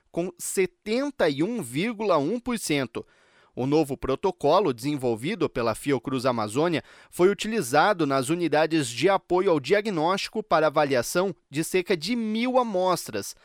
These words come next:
nos estados de Alagoas, Ceará, Minas Gerais, Pernambuco, Paraná, Rio de Janeiro, Rio Grande do Sul e Santa Catarina. A avaliação contou com apoio do Ministério da Saúde. O protocolo detecta a mutação comum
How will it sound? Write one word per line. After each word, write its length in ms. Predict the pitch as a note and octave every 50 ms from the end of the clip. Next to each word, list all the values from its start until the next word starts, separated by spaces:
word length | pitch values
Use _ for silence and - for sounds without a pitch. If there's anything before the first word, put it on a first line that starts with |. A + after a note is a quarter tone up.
| _ _ _
nos 180 | - B2+ C3+ A#2+
estados 600 | D3 C#3+ - - - C#3 C3 A#2+ A#2 A#2 A#2+ A2
de 180 | A2+ A#2 C#3 C3
Alagoas, 760 | C3 D#3 G3+ G#3 F3+ B2 A2+ B2+ C#3 D#3+ F3 E3+ - - - _ _ _ _ _
Ceará, 500 | - - - G#3 F#3+ D#3+ C#3 C#3+ D3 D#3 - _ _ _
Minas 400 | - C#3+ D#3+ F#3 G#3 G3+ F#3+ D3
Gerais, 440 | D3+ B2 B2+ C3+ D#3 D#3+ - - - _ _ _ _ _
Pernambuco, 720 | F3+ G#3+ A#3+ A#3 G#3 D3+ C3 C#3+ E3+ F3 - - F#3+ - _ _ _ _ _
Paraná, 520 | - B2 C3 C#3+ F3 F#3+ E3+ D3 E3 F3 - _ _ _ _
Rio 280 | - - G#3 C4+ B3+
de 100 | F#3+ G#3
Janeiro, 480 | F3+ G3 E3 C#3 C#3 D3 E3 D#3+ E3+ - _ _
Rio 300 | - - - A#3 D4 C4
Grande 380 | F#3+ E3+ E3+ F3+ G3+ F#3+ A3
do 100 | G#3+ B3
Sul 320 | A#3 - - D3+ D3+ D#3+ - _ _ _ _ -
e 100 | A#3+ B3
Santa 380 | - - C#3 A#2+ A#2 - C3
Catarina. 640 | - C#3 C3+ - F#3 F#3 D3+ B2+ A2+ G#2 G2 - - _ _ _ _ _ _
A 160 | - C3 C3 B2+
avaliação 500 | B2+ B2 C3 B2+ C3 B2+ - - F3 F3+
contou 360 | - F3+ E3 C#3+ - F3 F3
com 140 | - A3 A3
apoio 340 | G#3 - - E3 E3 D#3
do 100 | C#3 D3
Ministério 560 | C#3+ D3 D#3 D#3+ C#3+ - - D3 D3 C#3+ B2 A#2
da 140 | A2+ A2
Saúde. 480 | - - D3+ B2+ A2+ G2 F#2+ - E2 - _ _ _ _ _ _
O 80 | - A3+
protocolo 500 | - A#3+ A#3 - A3+ - - G#3+ G#3 A#3
detecta 500 | A#3+ A3 - - D#3+ E3 F3+ - - D3+
a 40 | C3
mutação 460 | C3+ C3+ - - C3+ - - E3+ F#3+
comum 420 | - - D#3+ C#3+ D3+ E3 G#3 B3